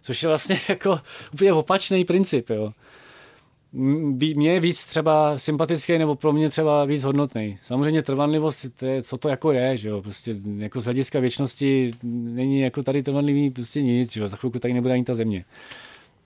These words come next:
Jo, takže vlastně jakoby proč dělat, jako, eh, kde jsou ty hranice té pomíjivosti nebo trvanlivosti, jo?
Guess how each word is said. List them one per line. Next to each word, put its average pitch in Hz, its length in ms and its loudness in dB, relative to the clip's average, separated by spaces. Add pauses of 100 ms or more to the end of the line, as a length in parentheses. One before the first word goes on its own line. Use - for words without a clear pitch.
(220)
Jo, 101 200 -10
takže 104 220 -4
vlastně 113 280 0
jakoby 139 280 2
proč 147 280 0
dělat, 147 340 2
jako, 139 460 0
eh, 123 520 -4
kde 117 300 -4
jsou 156 140 -2
ty 165 100 2
hranice 147 400 2
té 160 120 -2
pomíjivosti 139 540 2
nebo 139 160 0
trvanlivosti, 135 640 -2
jo? 101 180 -10